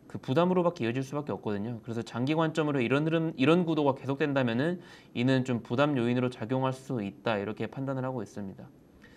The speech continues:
그 다음 부분들은 좀 소비 부분입니다. 소비 부분은 좀 안 좋은 흐름들이 많은데 긍정적인 부분은 딱 하나인 것 같습니다. 이제 온라인 소매 판매는 좀 견조한 흐름을 계속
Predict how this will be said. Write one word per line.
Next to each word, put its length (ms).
그 120
다음 320
부분들은 680
좀 160
소비 400
부분입니다. 460
소비 300
부분은 320
좀 120
안 160
좋은 880
흐름들이 340
많은데 640
긍정적인 580
부분은 640
딱 240
하나인 220
것 100
같습니다. 420
이제 140
온라인 560
소매 220
판매는 520
좀 180
견조한 540
흐름을 340
계속 260